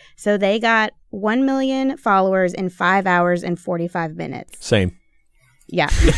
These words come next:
Speaker 1: <laughs> Basically when I post something. Um, so right,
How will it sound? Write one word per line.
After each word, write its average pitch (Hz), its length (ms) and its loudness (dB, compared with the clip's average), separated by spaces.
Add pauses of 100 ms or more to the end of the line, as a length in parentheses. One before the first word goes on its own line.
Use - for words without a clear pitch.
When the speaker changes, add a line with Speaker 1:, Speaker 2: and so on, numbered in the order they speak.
(200)
Speaker 1:
<laughs> - 680 0
Basically 285 500 0
when 233 140 -4
I 175 140 0
post 175 260 -8
something. - 400 -8 (440)
Um, 226 400 0 (520)
so 240 200 -2
right, 269 280 0